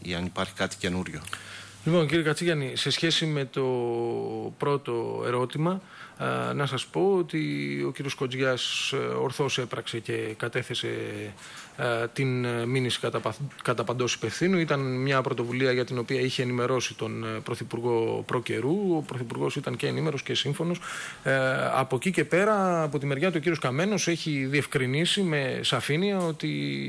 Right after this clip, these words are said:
Speaker 2: σε καμία περίπτωση δεν, ε, υπονόησε ή δεν δήλωσε ποτέ ότι οποιοδήποτε μέλος της ελληνικής κυβέρνησης είτε έχει χρηματίσει είτε έχει χρηματιστεί. Ε, με αυτή την έννοια, από την, ε, δική μας πλευρά δεν έχουμε κανένα λόγο ανησυχίας. Σε ό,τι αφορά την ερτ, είναι προφανές ότι θα ακολουθούν όλες οι προβλεπόμενες διαδικασίες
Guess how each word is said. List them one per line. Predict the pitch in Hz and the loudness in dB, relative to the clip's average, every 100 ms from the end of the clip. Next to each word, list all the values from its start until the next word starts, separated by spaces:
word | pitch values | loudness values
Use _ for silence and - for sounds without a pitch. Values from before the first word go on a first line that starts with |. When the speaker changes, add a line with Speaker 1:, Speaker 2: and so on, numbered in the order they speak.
| 131 127 | -4 -2
Speaker 2:
σε | 151 | 0
καμία | 139 147 143 | 2 2 2
περίπτωση | 123 147 170 - 156 | 0 0 0 0 0
δεν, | 131 151 151 - - - | 2 2 0 -4 -12 -6
ε, | 131 123 120 117 110 113 113 113 120 | 0 4 4 2 0 -2 -4 -6 -6
υπονόησε | - 131 127 127 165 - | -4 0 2 2 2 2
ή | 151 | 2
δεν | 156 | 2
δήλωσε | 151 147 120 | 2 0 0
ποτέ | 117 98 160 | -4 0 2
ότι | 165 151 | 2 -2
οποιοδήποτε | 131 127 147 127 | -2 -2 0 0
μέλος | 139 139 | -2 0
της | 131 | -2
ελληνικής | 113 117 135 | -2 -4 -4
κυβέρνησης | 113 127 147 151 - | -2 -2 0 0 0
είτε | 139 143 | 0 0
έχει | 131 - | -2 -4
χρηματίσει | 127 107 107 143 147 | -2 -2 -2 -2 -2
είτε | 143 151 | -2 -2
έχει | 135 - | -4 -4
χρηματιστεί. | 147 139 131 120 - 117 - - - - - | -2 0 0 0 0 -2 -2 -10 -12 -12 -4
Ε, | 123 117 - 139 | -2 0 -2 2
με | 151 | 0
αυτή | 151 | 2
την | 190 156 | 2 4
έννοια, | 180 202 196 185 180 170 160 | 4 6 6 4 4 4 2
από | 156 147 | 0 0
την, | 143 147 147 143 139 | 0 0 0 0 0
ε, | 135 131 | 0 0
δική | 151 | 2
μας | 185 151 | 0 2
πλευρά | 135 175 | 2 4
δεν | 170 | 4
έχουμε | 165 160 | 2 2
κανένα | 151 147 147 | 2 2 2
λόγο | 147 143 | 2 2
ανησυχίας. | 139 131 - 139 - | 0 -2 -2 -2 0
Σε | |
ό,τι | 127 131 | 0 0
αφορά | 131 123 | 0 -2
την | 120 160 | 0 0
ερτ, | 214 190 | 0 0
είναι | 180 | -2
προφανές | 131 131 120 180 196 180 | -2 -2 -2 0 0 -2
ότι | 170 | -2
θα | 156 151 | 0 0
ακολουθούν | 143 - - - - 202 | 0 -2 -4 -6 0 2
όλες | 175 160 | 2 2
οι | - | -2
προβλεπόμενες | 139 123 117 147 131 | -2 0 0 0 0
διαδικασίες | 123 98 120 170 190 | -2 -4 -4 0 0